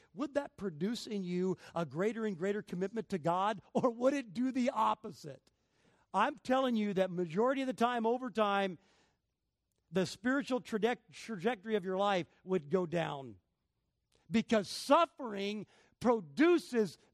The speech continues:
perseverance and perseverance character. So suffering is a tool of God to prepare us. And then look to the greatest example. I say this to you all the time. You want an example for something? Look to Jesus. He will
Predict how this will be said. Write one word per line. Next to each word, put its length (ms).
perseverance 1000
and 260
perseverance 880
character. 640
So 240
suffering 600
is 160
a 80
tool 400
of 100
God 280
to 100
prepare 440
us. 260
And 180
then 160
look 180
to 80
the 100
greatest 400
example. 520
I 80
say 180
this 160
to 120
you 120
all 120
the 100
time. 340
You 120
want 140
an 60
example 420
for 120
something? 500
Look 240
to 80
Jesus. 520
He 120
will 200